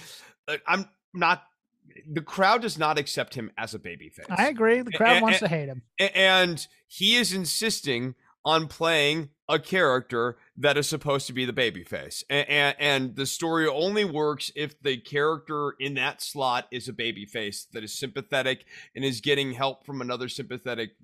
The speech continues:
Speaker 1: like, friend or whatever. And, and, and even when Cody is, like, playing into it, the way he's squabbling with Pac doesn't actually make us cheer for these two guys to find a way to get along and work through their problems.
Speaker 2: Yeah.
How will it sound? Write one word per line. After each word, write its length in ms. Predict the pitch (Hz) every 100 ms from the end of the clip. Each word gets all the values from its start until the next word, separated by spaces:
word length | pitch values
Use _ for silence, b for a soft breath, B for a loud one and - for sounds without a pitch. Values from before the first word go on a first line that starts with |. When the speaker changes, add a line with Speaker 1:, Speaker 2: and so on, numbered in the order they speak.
| _
Speaker 1:
like, 120 | 117 - _
friend 260 | 147 147 127
or 80 |
whatever. 520 | 117 107 107 104 101 - B B B _
And, 180 | 190 202
and, 240 | 202 220 208 -
and 260 | 226 208 - _ -
even 300 | 277 349 349
when 160 | 240
Cody 400 | 180 214 233 226
is, 200 | 196 156
like, 260 | 196 175 131 B B B -
playing 600 | - 139 208 240 233 202
into 500 | 196 220 190 - 123
it, 140 | 95 B B -
the 80 |
way 220 | 190 233 240
he's 240 | 220 202
squabbling 720 | - - 190 220 175 170 151
with 180 | 135 -
Pac 460 | 147 127 120 127 - B - 135
doesn't 320 | 185 208 240
actually 460 | 208 202 - 190 160
make 360 | 143 156 180
us 220 | 170 143 -
cheer 400 | - - 170 180
for 180 | 165
these 300 | 147 143 131
two 220 | - 170 156
guys 340 | 143 139 139
to 100 | 139
find 320 | - 147 139
a 60 | 131
way 220 | 127 131
to 80 | 120
get 200 | 101 135
along 460 | 117 120 135 127
and 140 | 113 110
work 240 | 117 117
through 140 | 120 110
their 140 | 98
problems. 760 | - 139 151 143 120 107 104 -
Speaker 2:
Yeah. 180 | 151